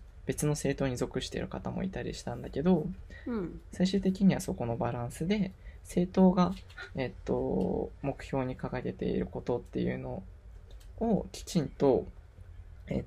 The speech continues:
Speaker 1: と、ある程度なぞっていて、で、比較的経歴だったり年齢だったり性別とかもちょっといろいろ見ながら決めたっていう、まあ、結果的に複合的な理由で決めたんだけど、入りは政党からだと、
Speaker 2: うん。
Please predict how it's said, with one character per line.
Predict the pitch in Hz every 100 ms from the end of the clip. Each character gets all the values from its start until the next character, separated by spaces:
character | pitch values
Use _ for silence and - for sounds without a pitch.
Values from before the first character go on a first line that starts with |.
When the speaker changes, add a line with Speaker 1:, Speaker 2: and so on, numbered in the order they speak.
| -
Speaker 1:
と、 | - -
あ | 135
る |
程 | 131 143
度 | 127
な | 127
ぞ | 147
っ |
て | 180 -
い | 160
て、 | - 202 185 180 - - - - -
で、 | 190
比 |
較 | 185 180 -
的 | 156 -
経 | - 147
歴 | 135 -
だ | 135
っ |
た | -
り | - 117
年 | 120 120
齢 | 120 123 151 - - - -
だ | -
っ | -
た | -
り |
性 | - -
別 | - 120 -
と | 190
か | -
も | -
ち | -
ょ |
っ | -
と |
い | 123
ろ | 120
い | 113
ろ | 117
見 | 120
な | 123
が | -
ら | -
決 | - 120
め | 120
た | -
っ |
て | - -
い | 123
う、 | -
ま | 131
あ、 | - - - -
結 | - 190
果 | 190
的 | 208 220
に | 185 196 190 -
複 | - 160
合 | 175 190
的 | -
な | 180
理 | 165
由 | 160
で | 151
決 | -
め | 143
た | 139 143
ん |
だ | 139
け | -
ど、 | 175 151 175 - - - - -
入 | 202 226
り | 233
は | 156
政 | - 135 131
党 | 139
か | 139 147
ら | 139
だ | 131
と、 | - 175 143
Speaker 2:
う |
ん。 | 131